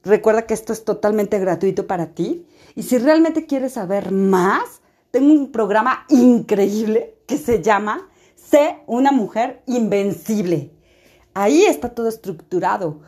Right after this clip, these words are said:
por si tú quieres dar el siguiente salto, por tus, por si tú quieres ir por más, más y más, porque estás harta de esta vida, entonces te veo adentro, donde todo es posible.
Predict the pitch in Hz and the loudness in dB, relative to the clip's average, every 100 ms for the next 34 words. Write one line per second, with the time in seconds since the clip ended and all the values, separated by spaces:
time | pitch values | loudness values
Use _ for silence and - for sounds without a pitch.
0 | _ - 190 185 - - 233 214 208 202 | _ -10 -8 -8 -10 -6 -4 -4 -2 -2
1 | 214 208 170 175 190 190 185 - 175 170 | -2 -4 -4 -2 -2 -4 -6 -4 -4 -4
2 | 170 160 - - - 233 202 233 165 247 | -8 -14 -16 -8 0 2 2 -2 -4 -6
3 | 220 247 311 381 427 427 302 302 302 233 | -4 0 0 2 0 2 2 2 2 2
4 | 202 190 202 208 269 285 262 254 254 - | 4 0 0 2 0 0 2 4 2 -4
5 | 262 - 214 233 269 370 466 - - - | -14 -4 0 2 2 0 -4 -14 -18 -10
6 | 202 233 247 311 294 - - 320 330 294 | -6 -6 -2 -2 -4 -8 0 2 4 2
7 | 247 226 233 247 196 202 269 415 _ _ | -2 -2 -4 -6 -6 -4 -4 -6 _ _
8 | _ - 226 240 254 285 226 214 202 190 | _ -10 0 0 0 -2 -2 0 0 0
9 | 185 175 160 - _ _ _ 190 190 180 | 0 -2 -10 -18 _ _ _ -4 -2 0
10 | 180 339 480 349 - _ _ - 220 - | 2 2 2 -4 -12 _ _ -8 -8 -8
11 | - 165 - 175 147 - | -16 -14 -14 -14 -14 -20